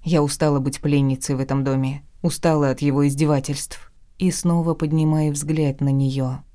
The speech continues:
потому что вспоминаю, кто во всем виноват, кто притащил меня в постель к чужому мужу. А то, что Басаев ее и в грош не ставит, не моя вина уж точно. «Тебе не нужно для этого с ним спать. Я все устрою. Дай мне немного времени»,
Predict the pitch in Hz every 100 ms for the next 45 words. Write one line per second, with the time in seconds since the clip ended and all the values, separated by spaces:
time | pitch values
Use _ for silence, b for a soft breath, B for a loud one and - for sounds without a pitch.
0 | - 147 147 147 - 139 156 156 156 165
1 | 160 147 - 160 160 147 147 - 151 151
2 | 151 156 160 165 156 131 - - - -
3 | - 196 143 143 143 143 165 156 147 143
4 | - 143 - 175 165 - 160 151 165 180
5 | 208 220 143 135 123 - - - - 135
6 | 139 - 143 139 156 151 147 147 143 143
7 | 139 135 147 151 165 156 - 156 151 147
8 | 151 160 156 147 147 190 202 143 135 131
9 | - - 220 - 147 131 - - - -
10 | - - 165 160 160 170 160 151 143 151
11 | 147 147 147 156 151 - 147 143 - -
12 | - 175 156 - 160 160 151 151 147 156
13 | - - 170 170 175 165 160 156 156 165
14 | 170 151 143 147 147